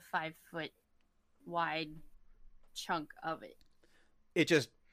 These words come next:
Speaker 2: blasts out, and you can see now that if we're gonna go by the Mythbusters thing, it's like, like, you can see where the electricity passed over and through this thing, and it just filled with solidified, crunchy tend-,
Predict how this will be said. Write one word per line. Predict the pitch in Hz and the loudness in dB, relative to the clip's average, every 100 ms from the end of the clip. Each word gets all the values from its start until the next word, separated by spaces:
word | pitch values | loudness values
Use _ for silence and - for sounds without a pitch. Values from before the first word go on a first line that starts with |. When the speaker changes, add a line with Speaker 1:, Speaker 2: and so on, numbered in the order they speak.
| _ _ _ | _ _ _
Speaker 2:
blasts | 139 123 139 147 - 156 | -4 4 8 8 6 6
out, | 143 - | 6 6
and | 131 135 | 2 0
you | 156 160 | 0 0
can | 175 | 2
see | - - 180 | 2 4 8
now | 151 147 139 123 - - - _ | 8 10 10 8 4 -6 -20 _
that | 131 127 131 | 8 8 6
if | 135 | 0
we're | 113 | 0
gonna | 110 | 2
go | 110 | 4
by | 110 | 4
the | 110 | 4
Mythbusters | 110 - 110 - 110 | 0 2 0 0 -4
thing, | 120 123 | -2 0
it's | 156 196 | 2 4
like, | 151 - - _ _ _ _ _ 175 | 4 2 -16 _ _ _ _ _ 0
like, | 151 123 - | 2 2 2
you | 170 | 0
can | 165 143 | 2 2
see | - 185 202 | 4 6 8
where | 165 175 | 10 10
the | 151 | 10
electricity | 143 135 165 151 131 | 8 6 2 2 0
passed | - - 139 143 - - | -2 2 4 4 2 6
over | 151 139 143 | 6 8 8
and | 147 123 113 - | 6 2 -2 -2
through | 135 139 | 2 4
this | 123 | 4
thing, | 127 | 4
and | 117 | 4
it | 135 | 4
just | 131 - | 2 -2
filled | - - 147 156 143 120 107 - - - _ | -10 6 12 12 12 10 4 -4 -18 -20 _
with | 120 127 117 - _ _ _ _ _ | 4 6 6 2 _ _ _ _ _
solidified, | - - 143 151 147 139 120 117 - | -8 0 8 8 8 6 6 4 0
crunchy | - 147 139 139 - | 0 2 2 2 -2
tend-, | - 127 | -2 0